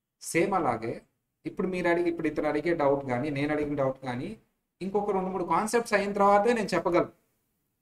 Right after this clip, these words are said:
అప్పుడు నేను అర్థమవుతుంది. ఇప్పుడు ఆన్సర్ చెప్పినా అది ఎక్కడ ట్యాక్సిబుల్ అయితేనే ఎందుకు అంటారు.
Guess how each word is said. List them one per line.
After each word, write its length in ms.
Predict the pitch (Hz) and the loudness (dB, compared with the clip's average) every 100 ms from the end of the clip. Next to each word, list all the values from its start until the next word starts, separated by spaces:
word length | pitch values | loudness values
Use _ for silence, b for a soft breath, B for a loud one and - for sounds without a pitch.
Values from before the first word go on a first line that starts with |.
| _ _ _ 156 | _ _ _ -6
అప్పుడు 240 | 175 233 | -2 0
నేను 140 | 220 | 4
అర్థమవుతుంది. 520 | 185 190 220 202 131 - | 4 4 4 2 -2 -6
ఇప్పుడు 1400 | _ _ _ _ - - _ _ _ _ _ _ 143 | _ _ _ _ -20 -20 _ _ _ _ _ _ -2
ఆన్సర్ 360 | 135 170 220 196 | 0 0 0 2
చెప్పినా 260 | 202 202 208 | 2 0 0
అది 140 | 180 | 0
ఎక్కడ 160 | 170 180 | -2 0
ట్యాక్సిబుల్ 400 | 185 180 175 165 | 0 0 0 0
అయితేనే 300 | 156 165 220 | 2 2 4
ఎందుకు 340 | 214 220 202 | 4 4 4
అంటారు. 300 | 151 117 | 4 2